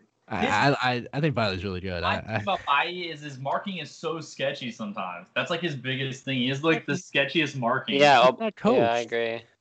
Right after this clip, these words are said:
Speaker 1: He's not coached. Like, who's gonna tell him? No one's gonna tell him anything.
Speaker 2: If it was Mourinho of Inter day, Inter Porto days, he would be, like, one of the best defenders right now.
Speaker 3: Yeah, defensive minded Mourinho. What happened?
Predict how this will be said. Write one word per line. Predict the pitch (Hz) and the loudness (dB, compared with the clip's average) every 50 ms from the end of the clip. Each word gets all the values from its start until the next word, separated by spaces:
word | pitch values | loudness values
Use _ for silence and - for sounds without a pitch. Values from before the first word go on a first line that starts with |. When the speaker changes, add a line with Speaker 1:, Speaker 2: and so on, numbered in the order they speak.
| _ _ | _ _
Speaker 1:
He's | - 170 165 | -6 0 2
not | 220 226 214 214 | 2 2 2 0
coached. | - 233 262 247 139 107 - - - | 0 2 2 2 2 0 -4 -6 -2
Like, | - 135 131 135 - - | -2 0 0 -2 -4 -6
who's | 147 156 165 190 | 0 2 2 4
gonna | 180 208 196 185 | 4 4 2 4
tell | - - 196 214 196 151 | 4 2 2 4 4 4
him? | 113 101 92 101 113 | 4 2 2 0 0
No | 143 175 | 2 4
one's | 202 202 185 | 4 6 6
gonna | 151 131 113 | 6 4 4
tell | 113 113 104 101 | 4 4 4 4
him | 104 | 2
anything. | 101 101 98 95 104 104 117 143 170 165 - _ _ _ _ _ _ _ _ _ _ _ _ _ _ _ _ - | 2 0 0 0 -2 -2 -2 -2 -4 -4 -8 _ _ _ _ _ _ _ _ _ _ _ _ _ _ _ _ -6
Speaker 2:
If | 165 156 143 | -4 2 2
it | 214 262 | 4 4
was | 285 285 247 190 | 6 4 4 6
Mourinho | 196 196 180 175 170 175 190 202 202 208 208 196 | 6 6 6 4 4 0 0 0 0 2 4 4
of | 175 151 151 147 139 - | 4 2 2 0 -6 -8
Inter | - 147 151 156 - 185 185 185 | -8 -8 -8 -6 -2 -2 -2 0
day, | 185 185 190 202 202 202 - | 0 -2 -2 -2 -2 -4 -6
Inter | - 147 156 - - 165 147 | -8 -8 -8 -2 -2 -2 -2
Porto | - - 143 139 151 165 170 | 0 -2 -2 2 2 2 2
days, | 160 175 185 185 175 180 | 2 0 0 0 -2 -4
he | - 156 | -4 -4
would | 165 175 151 | -4 -4 -4
be, | 160 156 | -2 0
like, | 143 131 117 | 0 0 0
one | 117 127 | 0 -2
of | 127 120 | -2 -2
the | 113 | 0
best | 104 117 113 117 - | 2 2 2 2 0
defenders | - 110 - 117 110 104 95 92 92 95 | -8 -6 -4 -2 -2 -2 -4 -8 -12 -10
right | 104 95 92 | -8 -8 -6
now. | 92 90 90 90 | -4 -4 -2 0
Speaker 3:
Yeah, | 175 151 | 0 2
defensive | 131 127 - - 156 160 175 - 180 160 | 0 -2 0 0 0 0 0 -4 -4 -2
minded | 151 151 160 156 147 139 | 0 0 0 0 -2 -4
Mourinho. | 123 131 147 147 131 107 | -4 -4 -4 -4 -4 -4
What | 110 120 131 | -4 -4 -4
happened? | 143 147 147 139 120 113 113 117 123 | -6 -8 -8 -8 -10 -10 -10 -10 -12